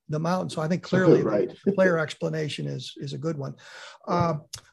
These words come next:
Speaker 1: I know you wanted to talk about U F Os in the deep state, and I want to talk about the latest congressional mandate to investigate U F Os and the creation of this new office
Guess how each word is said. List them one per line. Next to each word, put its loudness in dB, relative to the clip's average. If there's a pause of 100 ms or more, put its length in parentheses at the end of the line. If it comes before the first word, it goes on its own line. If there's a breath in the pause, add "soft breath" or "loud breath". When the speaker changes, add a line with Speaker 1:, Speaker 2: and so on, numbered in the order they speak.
(120)
Speaker 1:
I 8
know 8
you 8
wanted 6
to 2
talk 2
about 0
U 2
F 0
Os 0
in -2
the -2
deep -2
state, 2
and -2
I 4
want 2
to -2
talk 0
about -2
the -4 (420)
latest 2
congressional 2
mandate 2
to -8
investigate -2
U 0
F -2
Os 2
and -4
the -6
creation -2
of -8
this -8
new -2
office -4